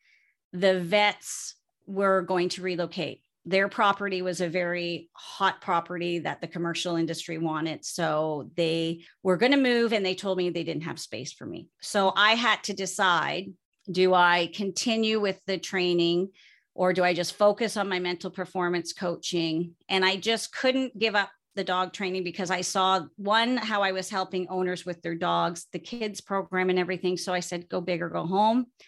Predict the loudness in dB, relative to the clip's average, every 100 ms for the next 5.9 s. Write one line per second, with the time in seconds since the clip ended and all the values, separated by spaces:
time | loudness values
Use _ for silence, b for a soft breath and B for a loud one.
0 | b -4 -2 2 2 2 -2 -2 0 2
1 | 2 0 -2 -2 -6 -14 _ _ -8 -2
2 | 0 2 0 2 2 0 -2 -2 -2 -4
3 | -4 -4 -4 -6 -6 -4 -2 -4 -6 -6
4 | -4 -4 -2 -2 0 0 0 -4 -10 -10
5 | -10 -16 _ _ -2 0 2 0 -2